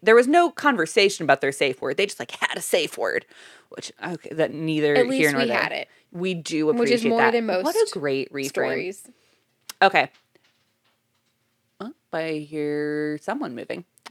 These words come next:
Speaker 1: I, I don't know. I
Speaker 2: Sounds like Brandon, followed by Vance.
Speaker 1: Yeah, sounds like my dog fell on the ground, which he will do when he's following you around for food. He'll,
Speaker 2: Yep.
Speaker 1: like,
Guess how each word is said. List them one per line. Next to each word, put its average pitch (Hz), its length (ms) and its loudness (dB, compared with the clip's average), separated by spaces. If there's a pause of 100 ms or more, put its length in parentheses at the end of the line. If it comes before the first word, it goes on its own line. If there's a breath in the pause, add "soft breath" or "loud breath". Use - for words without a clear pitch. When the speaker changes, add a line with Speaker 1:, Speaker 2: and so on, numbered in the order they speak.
(220)
Speaker 1:
I, 139 300 -6 (180)
I 147 120 -2
don't - 120 -10
know. - 120 -16 (180)
I 139 100 -4
Speaker 2:
Sounds 214 280 -2
like 233 220 -2
Brandon, 208 460 -6
followed 208 420 -2
by 196 440 -4 (180)
Vance. - 520 -10
Speaker 1:
Yeah, - 200 -4 (120)
sounds 147 280 -6
like 147 100 -2
my 151 120 -4
dog 131 300 -2
fell 117 480 -2 (720)
on 120 240 -6
the 120 80 -10
ground, - 400 -12
which - 360 -6
he 117 500 -10 (800)
will 127 220 -4
do - 280 -12
when 113 200 -12
he's - 340 -20
following - 400 -12
you 127 140 -12
around 104 300 -12
for - 140 -12
food. - 300 -12 (140)
He'll, 139 120 -4
Speaker 2:
Yep. 208 60 0
Speaker 1:
like, 127 240 -6